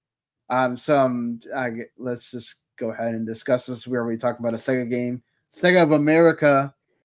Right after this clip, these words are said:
uh, had to lay off, uh, sixty-one people. It, it officially hasn't happened yet. It's supposed to happen on March eighth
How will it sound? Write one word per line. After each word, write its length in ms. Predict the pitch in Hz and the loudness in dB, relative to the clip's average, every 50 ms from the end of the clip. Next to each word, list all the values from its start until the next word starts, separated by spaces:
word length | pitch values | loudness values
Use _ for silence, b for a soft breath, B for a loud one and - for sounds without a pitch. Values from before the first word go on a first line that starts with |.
| _ _ _ _ _ _ - | _ _ _ _ _ _ 0
uh, 280 | 131 131 123 120 123 | 2 2 2 2 0
had 300 | 117 113 156 156 151 139 - | 0 2 4 4 4 4 2
to 220 | - 151 151 143 | 0 0 0 2
lay 240 | 131 135 147 143 143 | 4 4 4 6 6
off, 240 | 143 147 143 - - | 4 4 2 0 0
uh, 160 | 135 127 127 | 0 0 0
sixty-one 560 | - - 165 - - - 151 147 147 139 131 | -2 -6 -12 -8 -4 -4 -2 -2 -2 -2 -4
people. 560 | - 160 170 175 170 175 170 170 170 170 - _ _ | -4 -4 -4 -4 -2 -2 -2 -2 -2 -4 -8 _ _
It, 200 | - 110 139 131 | -8 -6 -4 0
it 200 | 139 143 151 147 - _ - | 2 2 2 0 -2 _ -2
officially 480 | 165 151 - - 214 220 220 208 185 170 | -2 0 4 4 4 4 4 2 2 4
hasn't 260 | 165 156 147 147 143 | 4 4 4 2 0
happened 300 | 147 147 147 147 151 147 | 0 0 0 -2 -4 -4
yet. 120 | 143 131 | -2 -2
It's 180 | 127 123 123 - | -2 -4 -4 -6
supposed 320 | - - 151 156 151 - | -6 -4 -2 -2 -2 -2
to 100 | - 143 | -4 -4
happen 320 | 135 135 135 135 131 120 117 | -2 -4 -4 -6 -8 -8 -8
on 80 | 117 | -8
March 260 | 117 117 123 123 - - - | -6 -8 -8 -10 -10 -10 -4
eighth 320 | 131 135 139 143 156 151 | -2 0 0 0 -2 -4